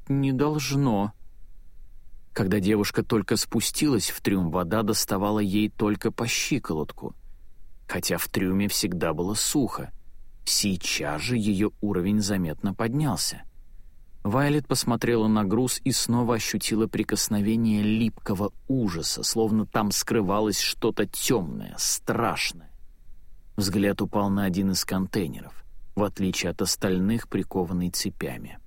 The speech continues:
От него и исходила волна отвращения. Француженка сказала: "Здесь внизу ещё кто-то есть, не пленники, что-то тёмное, древнее".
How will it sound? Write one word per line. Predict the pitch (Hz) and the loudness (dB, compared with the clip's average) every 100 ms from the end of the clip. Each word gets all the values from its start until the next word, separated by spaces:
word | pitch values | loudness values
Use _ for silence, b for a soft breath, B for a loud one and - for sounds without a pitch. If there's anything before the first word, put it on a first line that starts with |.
| - - - - - - - - | -20 -18 -14 -14 -14 -16 -12 -8
От | 90 - | -8 0
него | 110 104 98 80 90 107 110 b b b - | 2 4 2 0 2 2 2 b b b 0
и | 127 110 | 2 4
исходила | - - 104 92 101 78 71 | 2 0 0 0 0 -2 -4
волна | 67 78 78 78 82 | -2 -2 -2 -2 -4
отвращения. | - 80 76 - - 85 65 60 - - - - - - - - - - | -6 -6 -4 -2 -2 -4 -6 -8 -10 -10 -14 -12 -14 -14 -18 -16 -18 -10
Француженка | - 123 123 143 117 117 107 | 0 2 4 2 4 2 2
сказала: | 107 - 123 107 110 131 123 110 b b b | 0 2 0 2 2 4 2 0 b b b
"Здесь | 101 98 139 - | -2 4 4 4
внизу | 104 117 131 123 113 131 | 2 4 4 4 4 4
ещё | 113 120 - - 139 | 4 2 2 4 2
кто-то | - - 135 - 120 | 2 0 0 2 2
есть, | 113 120 127 90 - - | 2 2 2 2 -2 0
не | 107 113 117 | 2 4 2
пленники, | - - 113 147 135 101 98 - 104 | 0 0 2 4 4 2 2 0 -2
что-то | - 120 110 104 | 0 0 2 0
тёмное, | - 127 123 120 120 123 | 2 2 2 2 2 2
древнее". | 120 147 95 87 71 62 | 2 2 2 -2 -4 -8